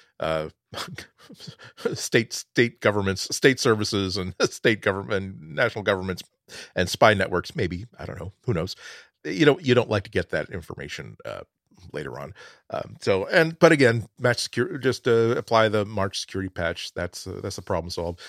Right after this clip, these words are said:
And it, it, but it also shows off how much it sucks when you find out that, like, if you, if you're just, if I'm deciding between two phones and I ca-, and they're really, really close, and one of them will give me an extra year of security updates,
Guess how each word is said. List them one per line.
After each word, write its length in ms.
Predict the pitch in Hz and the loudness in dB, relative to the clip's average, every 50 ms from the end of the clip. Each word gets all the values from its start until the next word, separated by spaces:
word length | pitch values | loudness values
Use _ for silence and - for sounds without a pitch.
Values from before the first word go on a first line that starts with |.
| - _ - | -10 _ 2
And 100 | 123 127 | 2 2
it, 120 | - - | 2 0
it, 220 | 120 117 117 _ - | -4 -4 -4 _ -4
but 120 | 117 113 | -2 -2
it 20 | |
also 200 | 131 151 - 131 | 0 0 0 -2
shows 240 | 110 - 120 104 92 | -2 0 -2 -2 0
off 200 | 107 98 90 - - | -2 -2 -4 -4 -8
how 160 | - - 107 | -8 -8 -8
much 220 | 117 120 113 - - | -6 -6 -10 -10 -10
it 100 | - - | -10 -8
sucks 760 | - - - - - - - 127 123 107 - - - - - _ - - - - - _ _ - | -8 -6 -6 -6 -6 -6 -4 -4 -6 -6 -6 -6 -6 -6 -6 _ -16 -20 -20 -20 -20 _ _ -6
when 140 | - 101 104 | -4 -2 -2
you 80 | 107 | -2
find 280 | 104 - 110 107 110 107 | -2 0 0 2 2 2
out 260 | 104 104 101 - - | 2 2 2 0 0
that, 220 | - 95 87 87 _ _ _ _ _ _ _ _ _ _ _ _ _ _ _ _ - | 2 2 2 2 _ _ _ _ _ _ _ _ _ _ _ _ _ _ _ _ 0
like, 120 | - 113 - | 0 0 0
if 120 | 117 - - | 0 0 2
you, 120 | 123 113 | 2 2
if 160 | - - - - | 2 2 4 2
you're 80 | 156 | 4
just, 160 | 180 170 - | 4 2 0
if 180 | - - - - | 0 -2 0 2
I'm 120 | 151 165 | 0 0
deciding 360 | 185 185 - 170 151 147 147 139 | 2 0 2 2 2 2 0 -2
between 280 | 127 117 - 123 117 | -4 -4 -4 -4 -6
two 180 | 107 - 117 110 | -4 -4 -4 -4
phones 460 | - - 107 101 101 98 98 95 98 - - | -2 -2 0 0 0 0 -2 -4 -6 -6 -2
and 300 | 104 95 92 92 90 87 - - - - _ _ _ _ _ - - - _ _ _ - | 0 2 2 2 0 -2 -6 -10 -18 -20 _ _ _ _ _ -20 -20 -20 _ _ _ 2
I 140 | 92 101 110 | 2 2 2
ca-, 440 | - - - - - - 143 127 123 | 2 -4 -14 -12 -4 -2 -2 -2 0
and 160 | - 113 120 107 | 2 0 2 4
they're 140 | 120 113 | 4 2
really, 320 | 107 101 131 170 170 160 147 | 2 2 2 2 4 4 4
really 200 | 127 127 113 110 | 4 4 2 0
close, 440 | - - - 107 104 101 98 - - | 0 2 2 4 4 4 2 0 0
and 280 | - 110 107 104 101 | 2 2 2 2 4
one 140 | 101 107 117 | 4 4 4
of 80 | 131 123 | 4 2
them 160 | 135 127 127 | 0 0 2
will 140 | 117 110 110 | 0 0 0
give 260 | 92 110 110 107 117 | 0 0 -2 0 0
me 140 | 110 104 - | -4 -4 -2
an 120 | 98 101 | 2 2
extra 300 | 107 110 - - - 113 | 2 2 2 0 -2 -2
year 400 | 101 90 95 101 104 104 104 101 | -2 0 0 2 4 4 4 2
of 160 | 101 107 - | 0 -2 -6
security 380 | - - - - 95 98 98 98 | -8 -10 -6 -2 -2 0 0 2
updates, 420 | 92 90 - - 95 87 90 - | 0 0 0 -2 -2 -2 -2 -6